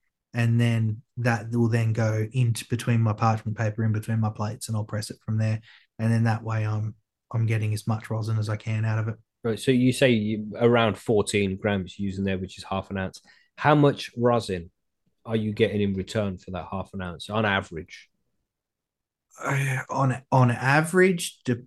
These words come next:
Speaker 1: it really depends on what strain you're pressing. Some strains are going to have a higher, a higher resin, uh, content than others, but on average, uh, if I'm, if I'm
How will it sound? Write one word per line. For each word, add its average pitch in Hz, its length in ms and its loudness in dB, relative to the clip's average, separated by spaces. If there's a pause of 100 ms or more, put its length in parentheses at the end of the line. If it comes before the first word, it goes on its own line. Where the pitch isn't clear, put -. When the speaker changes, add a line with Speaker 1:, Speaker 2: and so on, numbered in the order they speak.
Speaker 1:
it 131 220 2
really 135 340 6
depends 120 520 0
on 110 320 0 (340)
what 113 320 0
strain 123 480 0
you're 131 100 0
pressing. 143 480 0
Some 120 320 0
strains 113 400 0
are 110 40 -2
going 110 360 0
to 107 140 -4
have 104 360 -2 (460)
a 110 100 2
higher, 110 640 2 (540)
a 123 40 -4
higher 117 300 2
resin, 107 600 -2 (600)
uh, 104 180 -2
content 110 480 0
than 110 140 -2
others, 117 480 0 (520)
but 113 300 2 (320)
on 127 160 4
average, 127 640 2 (540)
uh, 123 240 0
if 120 180 -2
I'm, 127 200 4
if 120 140 -2
I'm 110 300 2